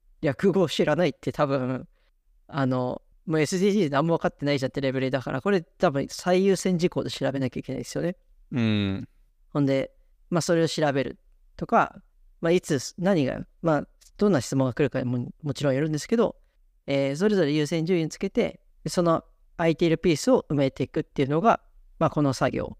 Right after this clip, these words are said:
Speaker 1: ここのステップスリーですね。
Speaker 2: うんうん。
Speaker 1: うん。で、最後、ステップフォーが単純化するってことですね。で、ここは、いわゆるその知識っていうのを、まあ、いろいろ調べてきて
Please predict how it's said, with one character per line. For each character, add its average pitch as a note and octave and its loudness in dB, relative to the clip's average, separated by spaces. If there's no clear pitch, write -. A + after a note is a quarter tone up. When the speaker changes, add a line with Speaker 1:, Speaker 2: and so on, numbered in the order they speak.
Speaker 1:
こ C#3+ -6
こ C3 0
の B2+ 0
ス - -8
テ C#3+ -2
ッ - -6
プ - -14
ス - -4
リ - -6
ー - -8
で - -10
す - -10
ね。 F3 -6
Speaker 2:
う A#2+ -6
ん G2+ -6
う G2+ -16
ん。 G2 -16
Speaker 1:
う D3 -4
ん。 - -8
で、 A#3+ 4
最 A#3 2
後、 C3 -2
ス - -10
テ D#3+ -2
ッ - -2
プ - -8
フ D#3+ -6
ォ C3 -2
ー - -6
が E3+ 0
単 F3+ 0
純 E3 0
化 D3+ 0
す - -8
る C#3+ -2
っ C#3 -4
て - -6
こ - -10
と C3+ -4
で A2+ -8
す - -12
ね。 - -12
で、 F3+ -4
こ G3+ -2
こ C4 0
は、 B3 0
い G3+ 2
わ A#3 6
ゆ G3+ 4
る D3+ 0
そ - -6
の C3 -4
知 G3+ -2
識 - -6
っ - -8
て - -8
い C3+ 2
う C3+ 0
の D3+ 0
を、 - -6
ま E3+ 0
あ、 - 2
い E3 2
ろ F3 2
い F3 2
ろ E3 2
調 F#3+ 2
べ D#3+ 0
て - -6
き - -18
て C#3+ -4